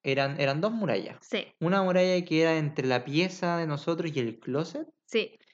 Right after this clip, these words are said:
Speaker 1: y la otra que era la muralla, em, de nuestra pieza
Speaker 2: Al
Speaker 1: y
Speaker 2: baño.
Speaker 1: al baño. La muralla del closet, em, el closet estaba, estaba at-, como, como empotrada, ¿se le dice?
Speaker 2: Sí.
Speaker 1: Empotrada la muralla.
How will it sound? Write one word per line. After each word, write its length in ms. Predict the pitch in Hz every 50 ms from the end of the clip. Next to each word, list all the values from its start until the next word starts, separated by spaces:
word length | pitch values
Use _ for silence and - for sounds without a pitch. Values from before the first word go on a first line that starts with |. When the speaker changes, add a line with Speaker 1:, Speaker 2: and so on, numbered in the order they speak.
| _ _ _ -
Speaker 1:
y 100 | 156 156
la 160 | 160 160 156
otra 240 | 160 165 160 160 156
que 80 | 151 156
era 120 | 151 156 151
la 100 | 151 147
muralla, 640 | 143 139 139 139 143 143 147 147 147 147 147 143 -
em, 840 | - 131 131 127 127 127 127 123 123 120 120 120 120 120 - 120 120
de 140 | 123 123 123
nuestra 420 | 120 127 135 139 - 151 151 147
pieza 340 | 165 170 180 175 180 185 175
Speaker 2:
Al 260 | - - 214 208 165
Speaker 1:
y 40 | 165
Speaker 2:
baño. 280 | 202 180 - - - - - _ -
Speaker 1:
al 180 | - 131 131
baño. 300 | 113 104 98 92 95 90 - _ _ _ _ _ _ _ _ _ _ _ _ _ _ -
La 100 | 127 120
muralla 400 | 120 127 131 147 160 180 185 180
del 340 | 180 170 170 160 156 156 -
closet, 800 | - - 175 185 190 196 190 175 180 - 147 147 160 - - _ _ _ _ _ _
em, 760 | - 127 123 123 123 123 123 123 120 120 120 120 120 - - _ _ _ _ -
el 140 | 135 127 123
closet 240 | - 151 165 165 151
estaba, 480 | - 160 160 165 165 160 156 156 - -
estaba 400 | 127 - - 143 143 147 147 143 -
at-, 280 | 131 123 - - - -
como, 760 | - 127 120 120 117 117 113 113 113 113 110 107 - - - - - - 147 135 120 120 120
como 120 | - 117 113
empotrada, 480 | 107 - - - - - - - 302
¿se 100 | - -
le 80 | 269 285
dice? 120 | 277 277 -
Speaker 2:
Sí. 380 | - 254 262 285 339 359 - _
Speaker 1:
Empotrada 560 | - 131 127 123 127 123 123 151 170 180 190 190
la 80 | 190
muralla. 520 | 190 190 202 208 196 147 104 78 - -